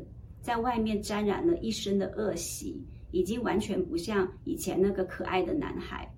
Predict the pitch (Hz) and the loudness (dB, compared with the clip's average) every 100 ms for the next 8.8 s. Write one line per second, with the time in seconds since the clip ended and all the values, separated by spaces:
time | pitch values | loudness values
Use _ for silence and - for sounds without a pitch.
0 | - - - - 254 240 233 226 226 220 | -16 -18 -18 0 4 4 2 2 2 2
1 | 214 220 - - - - - - - - | -2 -6 -12 -16 -18 -16 -16 -16 -18 -18
2 | - - - 185 180 247 220 196 - - | -14 -14 4 6 6 4 2 2 -4 -10
3 | - 240 - 185 - 214 202 - 175 - | -2 0 2 2 2 2 2 2 2 2
4 | - 220 185 - - - - - - - | -2 0 0 -2 -12 -16 -18 -16 -16 -16
5 | - 185 170 185 208 - - - - - | -6 -2 0 0 -2 -8 -14 -16 -16 -16
6 | - - - - - - 180 170 175 170 | -16 -16 -16 -16 -14 -2 2 2 2 0
7 | 175 - 202 196 220 - - - - - | -2 -4 -2 -2 -4 -10 -14 -16 -12 2
8 | 269 247 - 196 196 214 208 | 2 4 2 2 2 2 2